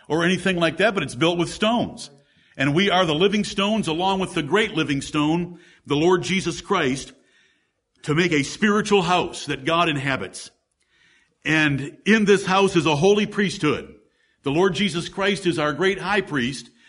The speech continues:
but he has made all of us kings and priests in our own right, even boys and girls that have believed on him are priests and can go directly into the presence of God.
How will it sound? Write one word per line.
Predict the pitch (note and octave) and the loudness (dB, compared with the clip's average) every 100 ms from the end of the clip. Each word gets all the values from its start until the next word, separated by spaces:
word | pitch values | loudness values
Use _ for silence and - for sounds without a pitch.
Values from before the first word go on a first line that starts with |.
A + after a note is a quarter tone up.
| _ | _
but | D#3+ D3 | -2 -2
he | F3 | 2
has | D3 A#2+ | 0 0
made | F3 E3+ | 0 2
all | E3 F3+ | 2 2
of | E3+ | 2
us | F3+ D3+ | 0 -2
kings | - F#3 G3+ E3 | -4 -4 -2 0
and | F#3+ F#3 | -2 -4
priests | F3 D#3+ C3 - - _ _ - | -2 0 0 -6 -18 _ _ -4
in | E3 | 0
our | D#3+ D#3 | 2 2
own | F3 F#3+ F3 | 2 0 2
right, | F3+ D3+ A#2 - - _ - | 2 0 -2 -10 -20 _ -6
even | F3 G#3 D#3+ D3+ C#3 - | 0 2 2 -2 -4 -12
boys | A#2+ D#3+ G3 F#3 | -2 4 4 4
and | F#3+ F#3+ | 0 2
girls | F#3+ F3 G2+ D2+ - - _ _ - | 2 2 0 -6 -16 -18 _ _ -4
that | C#3 | 0
have | D#3 C3+ | 0 2
believed | D#3+ F3+ E3+ F3 | 2 2 2 0
on | E3+ | 0
him | E3 F#3 G2+ G2 A2 - _ _ _ | 2 0 0 -6 -12 -18 _ _ _
are | C3+ C3+ | -2 -2
priests | C3 - G#3+ C3+ C3 | -2 -2 0 0 -2
and | D#3 D3 | -6 -4
can | D3 | -2
go | D3+ | -2
directly | D3 D3+ F3+ F3+ F3+ F3 | -2 0 -2 0 0 0
into | C#3 | -2
the | B2 | -6
presence | - D3+ C#3+ C#3 | -2 -2 -2 -4
of | D3 B2 | -4 -4
God. | C#3 A2 F2 | -4 -4 -6